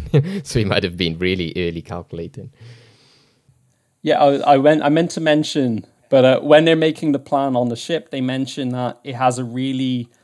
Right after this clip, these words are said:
Speaker 2: like, small amount of hands on board. Like, there's just a small fraction of what would have been hundreds of troopers.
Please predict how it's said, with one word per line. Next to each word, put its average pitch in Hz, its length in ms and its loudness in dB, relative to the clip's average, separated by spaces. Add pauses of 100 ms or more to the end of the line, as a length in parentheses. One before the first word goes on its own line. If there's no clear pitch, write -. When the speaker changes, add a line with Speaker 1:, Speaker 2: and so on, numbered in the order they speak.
(140)
Speaker 2:
like, 123 200 0
small 127 420 0
amount 135 280 -2
of 127 120 -8
hands 143 380 -2
on 196 180 -4
board. 254 400 -8 (1120)
Like, 123 200 0
there's 127 160 -2
just 139 160 -4
a 135 40 -6
small 131 300 -2
fraction 127 460 0
of 113 80 -2
what 120 160 2
would 123 120 -2
have 104 60 -6
been 117 140 -2
hundreds 117 480 -2
of 110 60 -12
troopers. 113 640 -6